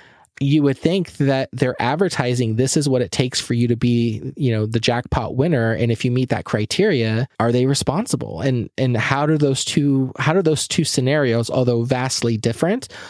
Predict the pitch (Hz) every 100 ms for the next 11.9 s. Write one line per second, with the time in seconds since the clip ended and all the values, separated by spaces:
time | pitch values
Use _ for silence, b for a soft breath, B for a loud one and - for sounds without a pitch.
0 | B - 131 127 - 190 - 131 - 127
1 | 117 117 117 - 117 117 - 117 117 117
2 | 123 - 123 120 107 - - 135 123 -
3 | 110 104 - 165 - 113 107 101 120 B
4 | B B B - 120 120 131 - 143 170
5 | 143 - 110 - 101 - 107 110 139 -
6 | _ _ _ - 123 123 127 123 - 120
7 | 113 117 117 165 - 113 110 113 107 -
8 | 117 - 120 - 117 104 98 120 165 117
9 | 50 123 - B B B B - - -
10 | 131 147 160 180 185 175 147 147 139 -
11 | 147 143 - 120 135 - - - 151